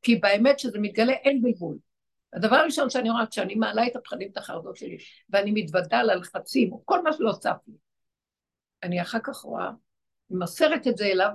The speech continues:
באמת, אני אומרת לו, "אני לא מסוגלת אחרת, אני לא רוצה לפעול בצורה הזאת, ואני מעלה אליך, זה הכוח שאתה שלחת דרכו,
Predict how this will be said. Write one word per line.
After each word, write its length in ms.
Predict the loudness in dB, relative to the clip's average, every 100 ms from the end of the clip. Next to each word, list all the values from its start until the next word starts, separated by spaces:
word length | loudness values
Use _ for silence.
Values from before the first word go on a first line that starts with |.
| 2
באמת, 540 | 4 6 6 8 6 4
אני 100 | 0
אומרת 220 | 2 0
לו, 160 | -2 -6 -2
"אני 260 | 2 4 6
לא 160 | 4
מסוגלת 560 | 2 -4 -2 0 0 -4
אחרת, 380 | -6 -4 -4 -8 _ _ _ _ _ _ 2
אני 240 | 4 6
לא 100 | 6
רוצה 220 | 6 6
לפעול 300 | 4 4 2
בצורה 420 | 0 0 0 2
הזאת, 280 | 0 -2 -6 -8 _ _ _ -20 -12 -6 2
ואני 260 | 4 6
מעלה 340 | 8 6 6 6 6
אליך, 260 | 4 4 0 -4 -2
זה 360 | -2 6 6 6 0
הכוח 340 | 0 2 2
שאתה 300 | 0 -2 -2
שלחת 380 | -2 -2 -2 -4
דרכו, 680 | -2 -2 -2 -2 0 0